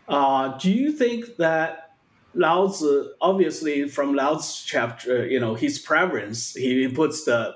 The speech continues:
the certain type of leader at the very first, all right, at the,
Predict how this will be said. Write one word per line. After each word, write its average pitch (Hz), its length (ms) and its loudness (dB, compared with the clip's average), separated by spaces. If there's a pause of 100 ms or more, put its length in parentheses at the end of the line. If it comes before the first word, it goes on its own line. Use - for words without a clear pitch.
the 113 100 0
certain 131 420 0
type 147 300 -2
of 110 160 -6
leader 101 520 -2 (240)
at 117 120 2
the 120 80 2
very 123 280 2
first, - 720 -6
all 131 100 2
right, 127 260 2
at 156 140 -2
the, 117 360 -2